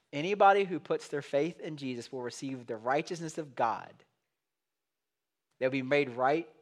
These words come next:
with God. And it's not based on what you do or what you've done. It's based on what Jesus did.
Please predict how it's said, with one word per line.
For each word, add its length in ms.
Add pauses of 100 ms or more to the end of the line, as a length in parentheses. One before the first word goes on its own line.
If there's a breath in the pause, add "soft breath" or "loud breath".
(280)
with 200 (720)
God. 240 (1500 soft breath)
And 120
it's 180
not 300
based 280
on 160
what 200
you 120
do 300 (720)
or 160
what 220
you've 220
done. 400 (500)
It's 120
based 280
on 140
what 180
Jesus 560 (300)
did. 220